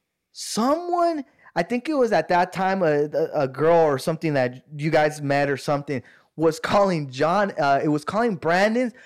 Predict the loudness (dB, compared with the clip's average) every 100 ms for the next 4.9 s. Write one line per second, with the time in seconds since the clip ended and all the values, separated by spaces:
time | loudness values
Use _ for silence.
0 | -16 -2 0 0 -2 -8 -8 -10 -6 0
1 | 2 0 -2 -8 -10 -6 -2 0 0 -2
2 | 0 0 0 0 0 2 0 0 0 0
3 | -2 -12 -6 -4 -2 -4 -4 -4 -4 0
4 | 0 0 -2 0 0 0 -2 -4